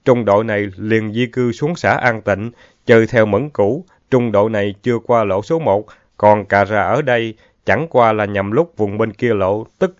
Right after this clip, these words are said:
trên đường về, quân đội quốc gia và Mỹ đang phối hợp hành quân, phải chờ quốc gia hành quân xong mới về được. Rời Gia Lộc được hai hôm thì Gia Lộc bị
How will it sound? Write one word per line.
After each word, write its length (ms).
trên 220
đường 220
về, 280
quân 220
đội 220
quốc 200
gia 260
và 200
Mỹ 320
đang 220
phối 200
hợp 220
hành 240
quân, 280
phải 220
chờ 260
quốc 280
gia 220
hành 240
quân 200
xong 280
mới 300
về 180
được. 280
Rời 320
Gia 180
Lộc 280
được 260
hai 180
hôm 400
thì 240
Gia 160
Lộc 260
bị 140